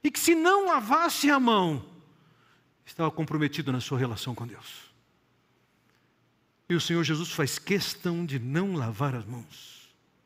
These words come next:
Ele percebe o pensamento do homem. Ele não falou nada,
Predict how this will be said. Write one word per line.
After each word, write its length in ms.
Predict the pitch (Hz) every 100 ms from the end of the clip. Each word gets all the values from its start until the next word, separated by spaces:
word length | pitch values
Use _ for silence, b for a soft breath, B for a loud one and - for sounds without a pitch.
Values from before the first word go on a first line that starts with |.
| _ _ _ _ _ _ _ _ _ _ _ _ _ _
Ele 180 | - 339
percebe 500 | - 247 - 254 202
o 40 | 147
pensamento 560 | 170 - 139 180 -
do 140 | 131 139
homem. 400 | 156 143 101 82 - _ _ _ _ _ _ b b b b b
Ele 200 | 208 320
não 100 | 339
falou 300 | 240 214 196
nada, 440 | 170 202 160 127